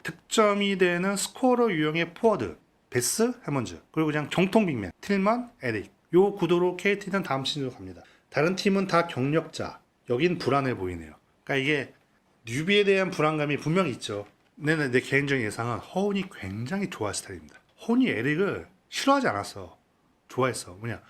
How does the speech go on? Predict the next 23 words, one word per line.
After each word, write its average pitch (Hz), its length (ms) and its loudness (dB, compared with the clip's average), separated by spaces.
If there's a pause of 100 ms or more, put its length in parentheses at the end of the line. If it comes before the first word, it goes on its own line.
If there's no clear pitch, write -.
(280)
스크린 - 400 -2
확실하게 214 360 0
걸어주고, 113 460 -4 (460)
롤 175 320 6
해주고, 147 420 -2 (240)
그럼 185 180 0
뭐야, 110 200 -2 (200)
자기 175 240 2
공간 156 280 0
넓어줘. 107 460 -4
내가 135 200 0
마음껏 202 400 2
할 131 140 0
수 113 120 -8
있어. 95 280 -12
어, 226 140 -4
잘 131 220 -2
들어가? 160 340 -4 (240)
내가 123 200 -4
주면 117 300 -6
돼. 82 160 -16 (140)
개인적으로 160 400 0
허훈이 202 480 -2